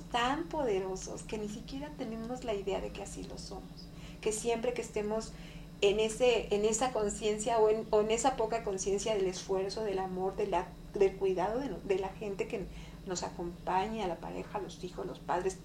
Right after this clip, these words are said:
con quien estés, de ti mismo, sepas que eso es algo grandioso. O sea, no tienes que hacer grandes obras, así como que irte a no sé dónde, o, o juntar no sé cuántas firmas, o no sé qué, o sea, mucha gente que sí, sí siente eso, adelante.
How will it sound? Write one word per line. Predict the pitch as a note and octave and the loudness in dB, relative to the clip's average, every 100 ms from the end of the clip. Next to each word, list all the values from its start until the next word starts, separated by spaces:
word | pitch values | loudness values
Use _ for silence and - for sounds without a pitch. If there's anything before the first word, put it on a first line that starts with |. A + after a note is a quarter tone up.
| - | -2
con | F#3+ | -2
quien | G3 F#3 | -2 -4
estés, | F3+ - E3+ A#3+ - - | -4 -4 -4 -4 -8 -2
de | F#3+ | -2
ti | G3+ G3 | 0 -2
mismo, | F#3 - F#3 - - - - - - - - | -4 -4 -8 -8 -12 -14 -14 -14 -14 -14 -10
sepas | - E4 G4 F#4+ | -8 -2 -2 0
que | - D4 | -2 -2
eso | D4 E4 E4 - | -2 0 0 0
es | C#4 - | -2 -2
algo | C#4+ C#4 D4 | -4 -4 -4
grandioso. | C4+ A#3 A3+ A#3+ B3+ - - - - - | -4 -4 -6 -8 -8 -10 -10 -12 -12 -14
O | - | -10
sea, | D4+ | -6
no | D4 | -4
tienes | E4 E4 E4+ | -4 -4 -4
que | E4+ C#4+ | -2 -2
hacer | C4+ C4+ | 2 2
grandes | C4 B3+ C4 C4 C#4 - | 4 4 2 0 -2 0
obras, | A#3+ B3 B3 A#3+ A3+ | 2 4 6 6 6
así | G#3+ - | 0 -2
como | G#3+ B3+ A3+ G#3+ | -2 2 2 0
que | G#3 | -4
irte | G3 A3+ | -2 -2
a | |
no | G#3 | 0
sé | G#3 A#3+ | -2 -2
dónde, | G3 F#3 G3 A3+ A3+ | 2 2 2 0 4
o, | F#3+ F#3 - - - | 4 2 -4 -12 -6
o | - | 0
juntar | G#3+ G#3+ A3+ A3+ | 2 8 10 10
no | A3 | 6
sé | A3+ | 2
cuántas | G#3+ G#3 G#3+ G#3 | 0 2 0 -2
firmas, | - F#3 G3+ A3+ G3 G3+ | -4 2 2 4 0 2
o | |
no | G#3 | 0
sé | A#3+ | -2
qué, | A#3+ - - | -4 -4 -2
o | B3+ | 0
sea, | C#4 | 0
mucha | D4 F#4 | 2 0
gente | E4+ D4 - | 0 -2 -4
que | C4 | -2
sí, | - A#3+ - | -2 -4 -8
sí | - B3+ | -8 -6
siente | B3 C#4+ E4+ G#4+ D#4 | -4 0 2 4 2
eso, | C4 | 2
adelante. | D#4+ C4 C#4+ E4+ - - | 2 0 -2 -4 -6 -8